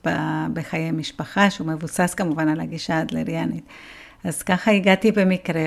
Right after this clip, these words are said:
וזכיתי גם בתיאוריה פסיכולוגית מדהימה, שהיא כל מה שיכולתי לחלום, שהיא הומניסטית, שהיא חברתית, שהיא מעשית,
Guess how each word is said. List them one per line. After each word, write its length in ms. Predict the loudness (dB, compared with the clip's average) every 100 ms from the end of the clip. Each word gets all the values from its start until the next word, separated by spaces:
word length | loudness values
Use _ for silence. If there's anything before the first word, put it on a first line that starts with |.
| -2
וזכיתי 920 | -2 -2 -2 -2 -2 0 2 2 2
גם 220 | 2 2
בתיאוריה 480 | 0 -2 -2 0 -2
פסיכולוגית 800 | -4 -8 -6 -2 -2 -2 -6 -8 -20 -20 -20 -10 0
מדהימה, 720 | 4 4 2 2 4 6 4
שהיא 240 | 2 -4 0
כל 200 | 6 6
מה 120 | 6
שיכולתי 560 | 2 -4 -4 -4 -4 -4
לחלום, 420 | -4 -2 -2 -2
שהיא 200 | -2 -2
הומניסטית, 800 | 0 2 0 0 -2 -4 -4 -8 -20 -20 -20 -20
שהיא 220 | -8 -6 -4
חברתית, 920 | -4 -2 -4 -4 -2 0 -2 -6 -12
שהיא 280 | -6 -2 2
מעשית, 760 | 2 2 -2 -4 -2 -2 -6